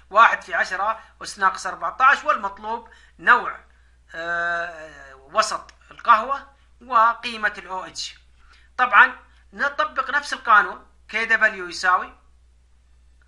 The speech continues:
تركيز الهيدروجين في تركي-، تركيز أيون الهيدروجين في تركيز أيون الهيدروكسيد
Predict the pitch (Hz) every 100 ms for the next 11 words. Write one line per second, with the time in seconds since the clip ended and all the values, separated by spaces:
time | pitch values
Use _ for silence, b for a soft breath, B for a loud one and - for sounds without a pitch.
0 | _ _ _ _ - 185 247 226 202 202
1 | 196 180 196 160 156 180 175 208 - -
2 | 190 233 - 196 214 196 196 190 185 196
3 | 156 165 180 - 196 185 202 196 190 175
4 | 170 196 226 254